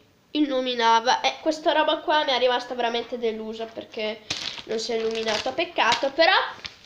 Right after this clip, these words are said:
se troverò ad esempio, ehm, questo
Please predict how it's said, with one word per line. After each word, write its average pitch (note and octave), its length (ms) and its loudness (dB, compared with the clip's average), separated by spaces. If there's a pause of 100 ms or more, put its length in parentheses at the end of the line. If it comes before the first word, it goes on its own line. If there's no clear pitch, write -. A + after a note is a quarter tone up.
(160)
se D4+ 200 -4
troverò E4 440 8
ad C#4 300 6
esempio, C#4 1000 2
ehm, A3+ 1080 4 (720)
questo - 580 0